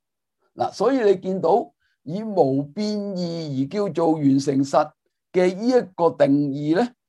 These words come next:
其實就係解深密經嘅時候所用嘅定義嚟嘅。其實就係解深密經就係話佢呢一個噉樣嘅意思，而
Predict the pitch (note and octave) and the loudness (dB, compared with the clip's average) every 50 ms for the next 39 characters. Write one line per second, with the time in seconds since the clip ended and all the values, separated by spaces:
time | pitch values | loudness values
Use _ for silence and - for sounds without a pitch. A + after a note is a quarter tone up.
0 | _ _ _ _ _ - E3 D#3+ C#3 C#3 D3+ D3 F#3+ F3 D#3+ - D#3 D3+ D3 D3 | _ _ _ _ _ -2 0 2 4 4 4 4 4 2 4 6 4 4 4 4
1 | C#3+ B2+ F#3+ G#3 - A#3+ A3+ G#3 F#3 - - _ A3+ A3+ A#3 G#3+ F3+ E3 - - | 2 0 0 2 0 0 0 0 -2 -6 -8 _ -8 -8 -4 -2 -2 -2 -2 -2
2 | - - A2+ G#2+ A2+ C#3 C3+ C3 - - _ _ _ _ _ _ _ _ _ _ | -6 -10 -8 -6 0 2 2 2 0 -2 _ _ _ _ _ _ _ _ _ _
3 | - - D3 C#3+ E3 A3 A#3+ A3+ G#3 F3+ D#3 D3 C#3+ D3 D3+ D#3 D#3+ - - C#3+ | -6 -2 0 0 0 0 -2 0 2 4 4 4 4 4 2 0 -2 0 0 0
4 | C#3 C#3 C#3 C#3+ C#3+ C#3 C#3+ C#3 - - - - - - - _ _ _ _ _ | 2 2 2 2 2 0 0 0 -2 -4 -8 -8 -6 -6 -6 _ _ _ _ _
5 | _ _ _ _ _ _ _ _ _ - A#2 G#2 - C3+ A2+ - - _ _ _ | _ _ _ _ _ _ _ _ _ -10 -8 -4 0 0 0 0 -2 _ _ _
6 | _ _ _ _ _ _ _ _ _ _ _ C#3 C#3 A2+ - C#3+ E3+ F3+ G3+ G3+ | _ _ _ _ _ _ _ _ _ _ _ -4 -2 2 2 4 4 4 2 0
7 | G3+ E3+ D3 D3+ - G3 G3 F#3 - - _ _ _ _ _ _ _ _ _ _ | 0 -2 -2 0 0 -2 -2 -2 -4 -10 _ _ _ _ _ _ _ _ _ _
8 | _ - C#3+ C3 C3 C3+ C#3 C#3+ D3 B2 C3 C3+ C#3 C3+ C3 C3 C3+ B2+ C#3 B2 | _ 2 4 4 4 2 0 0 2 2 2 2 2 2 0 0 -2 -2 -2 -2
9 | C3 D3+ D#3 D3+ - _ _ _ _ _ _ _ _ _ _ _ _ _ _ _ | -2 -2 -2 -4 -8 _ _ _ _ _ _ _ _ _ _ _ _ _ _ _
10 | F3+ G3+ G#3 G#3 G3+ G3 - - - D3+ C#3+ C#3+ C#3+ C#3+ B2+ B2 C3 F3 G3+ G3 | -10 -6 -2 -2 -2 -2 -2 -4 -6 -4 -4 -4 -2 0 0 0 0 -2 -2 0
11 | E3+ D3+ D#3 E3+ E3+ D#3 D3 D3 C#3+ C3+ D3 D3 - - A3 G#3 E3+ - - _ | 0 2 0 0 0 -4 -4 -4 -6 -8 -10 -12 -10 -6 -4 -4 -4 -4 -8 _
12 | _ _ _ _ _ _ - C3 | _ _ _ _ _ _ -8 -6